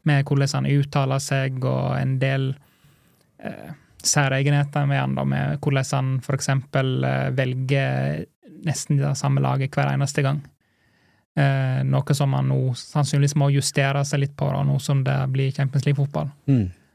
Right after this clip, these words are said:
Speaker 1: Og da har han jo vært åpen om selv også at, eh, det er noe som bli, kan bli annerledes.
Speaker 2: Stoney er i U S A?
Speaker 1: Ja.
Speaker 2: Var
Speaker 1: Hun
Speaker 2: vel ikke helt, eh, fri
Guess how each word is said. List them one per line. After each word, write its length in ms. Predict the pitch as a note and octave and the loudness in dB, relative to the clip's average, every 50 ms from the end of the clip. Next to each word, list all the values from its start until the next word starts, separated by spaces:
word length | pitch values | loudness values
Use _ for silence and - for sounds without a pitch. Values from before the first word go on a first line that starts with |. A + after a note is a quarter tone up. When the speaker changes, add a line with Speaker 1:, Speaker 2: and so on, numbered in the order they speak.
| _ _ _ _ _ - | _ _ _ _ _ 0
Speaker 1:
Og 80 | D#3+ | 2
da 320 | C#3+ D3 C#3+ C#3+ C#3 C#3 C3+ | 4 4 4 4 4 2 2
har 140 | B2 C#3 C#3+ | 2 2 4
han 120 | C#3+ C#3+ | 4 4
jo 60 | C#3 | 2
vært 320 | B2+ C3 B2+ C3+ B2+ - - - | 2 2 0 0 -2 -4 -4 -2
åpen 140 | - C#3+ C#3 | 0 2 2
om 140 | C#3 C3+ | 2 0
selv 280 | B2 - C#3 C#3 C3+ C3+ | 0 0 0 0 2 2
også 200 | C3+ C3+ C3+ C3 | 0 0 -2 -4
at, 260 | B2 - _ _ - | -6 -6 _ _ -2
eh, 440 | C3+ C3 B2+ B2+ B2+ B2+ B2+ B2+ B2 B2+ C3+ C#3+ - _ - F#3 | -2 0 0 0 0 -2 -2 -2 -2 -4 -4 -6 -8 _ -12 -8
det 260 | E3+ D#3+ C#3+ C#3+ C3+ C3+ | -4 0 2 2 2 2
er 140 | C3+ C3+ C#3 | 2 2 2
noe 320 | C#3+ C3 B2+ B2 - C#3+ C3+ | 2 2 0 -2 -2 -2 0
som 380 | - C#3+ C#3 C3+ C3+ C3 B2+ | 0 0 0 2 0 0 0
bli, 240 | C3 C3+ C3+ C#3 - - | 0 0 0 0 -2 0
kan 200 | - D3+ C#3+ C3+ | 0 2 2 2
bli 100 | C3+ C3 | 2 0
annerledes. 480 | C3 C#3 D3 C#3 - - - - - - _ _ _ _ _ _ _ _ _ _ _ _ _ _ _ _ _ _ _ _ _ _ - - - - - _ _ _ _ _ _ _ _ _ _ _ _ _ | 0 2 0 0 0 -4 -6 -12 -14 -16 _ _ _ _ _ _ _ _ _ _ _ _ _ _ _ _ _ _ _ _ _ _ -18 -18 -18 -20 -20 _ _ _ _ _ _ _ _ _ _ _ _ _
Speaker 2:
Stoney 440 | - - F#3+ F#3 C3+ C#3+ D#3 D#3+ E3 D#3 | 0 2 4 4 4 4 2 2 2 2
er 200 | C#3+ C#3 C3 C3+ | 0 0 0 0
i 120 | C3+ C3+ C3 C3 C3 C3 C3+ C3 C#3+ | 0 0 0 0 0 0 0 0 0
U 40 | C3 | 0
S 100 | - - D#3 | 2 0 0
A? 60 | E3+ B3+ - - _ _ _ _ _ _ _ _ _ _ - | -2 -2 -6 -12 _ _ _ _ _ _ _ _ _ _ -2
Speaker 1:
Ja. 80 | D#3+ G#3 - _ _ _ _ _ _ _ _ _ _ _ _ _ _ _ _ _ _ - - - - _ _ _ _ _ _ _ _ _ | -2 -2 -2 _ _ _ _ _ _ _ _ _ _ _ _ _ _ _ _ _ _ -20 -20 -20 -20 _ _ _ _ _ _ _ _ _
Speaker 2:
Var 120 | D#3+ C3 C3 | 6 6 6
Speaker 1:
Hun 60 | C#3 | 6
Speaker 2:
vel 80 | C#3+ C#3+ | 4 4
ikke 160 | C#3+ F#3+ F3+ | 4 4 4
helt, 480 | C#3+ C#3 C3+ C#3 D3+ D#3 D3 - _ - | 4 4 4 4 2 0 -2 -4 _ 0
eh, 300 | D3 D3 C#3+ C#3+ C#3+ C#3 C#3 | 2 4 4 4 2 0 2
fri 180 | C#3 C3+ B2+ | 2 2 2